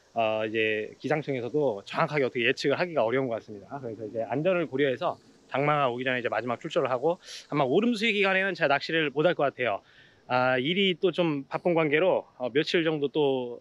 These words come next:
어, 업무에 또 집중을 해야 되다 보니까 낚시는 조금 힘들 것 같고요. 그래서 일단 오늘 이 작은 소리지에서 일 박 이 일 하루 낚시를 즐길 건데,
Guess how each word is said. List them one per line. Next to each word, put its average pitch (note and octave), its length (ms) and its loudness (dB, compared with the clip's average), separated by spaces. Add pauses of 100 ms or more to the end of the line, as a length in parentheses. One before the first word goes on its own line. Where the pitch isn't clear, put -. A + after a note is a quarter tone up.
어, A#2+ 100 -6 (300)
업무에 D3 220 2
또 C3+ 160 0
집중을 C#3 340 -4
해야 F#3 120 0
되다 D3 220 -2
보니까 B2 560 -2 (260)
낚시는 B2 340 0
조금 D#3 200 -2
힘들 F3+ 220 -2
것 D#3+ 100 0
같고요. B2 340 -2
그래서 C#3 340 -2 (260)
일단 C#3+ 160 0
오늘 C#3 180 -2
이 C3+ 40 -4
작은 C#3+ 240 -6
소리지에서 D#3+ 400 -2
일 C#3 140 -2
박 E3 140 2
이 - 40 -4
일 B2 60 -2
하루 F3+ 160 -4
낚시를 D3+ 280 -4
즐길 A#2+ 220 -8
건데, C3 340 0